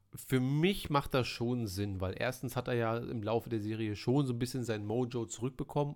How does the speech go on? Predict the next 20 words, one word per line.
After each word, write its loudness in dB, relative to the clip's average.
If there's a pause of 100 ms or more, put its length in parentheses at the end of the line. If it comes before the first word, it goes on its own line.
und 4 (500)
es -4
ist 2
ja 4
halt 0
auch 0
nicht 0
so, -4
als -4
wenn -4
Obi-Wan -2
erstmal -6
nur -2 (120)
irgendein 2
Jedi-Ritter -4
ist, -6
irgend -2
so -4
ein -4 (100)
Hurensohn-Jedi, -4